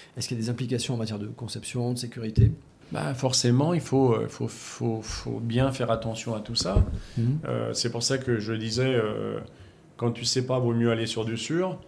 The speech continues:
Speaker 1: Mhm.
Speaker 2: Euh, donc nous, l'aluminium, on, on, on pense que c'est ça qu'il faut faire, hein.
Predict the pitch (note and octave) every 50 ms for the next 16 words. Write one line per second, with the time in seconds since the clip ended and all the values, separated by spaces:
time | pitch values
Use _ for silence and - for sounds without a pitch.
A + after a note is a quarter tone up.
0 | - - - - - - A#2+ A2+ G#2+ G#2+ G#2+ G#2 G#2 G#2 G#2 G#2 G#2 G#2 G#2 G#2
1 | G#2+ A2 A2 A2 A2 A2+ A2+ A#2 A#2 - - C3 B2+ A#2 A2 A2 A2+ A2 A2+ A2
2 | A2 A#2 B2 B2+ B2+ A#2 G#2 G2+ G2+ G#2+ A2 G#2+ G#2+ G#2+ G#2+ G#2+ G#2+ G#2+ A2 A2+
3 | - - A2 G#2 G2+ - A#2 A#2 G#2+ - - A2 G#2+ - A2+ G#2 - A#2 A2+ -
4 | G#2+ G2+ G#2 A2 F#2+ - C#3 D3+ C#3 A#2+ B2 C3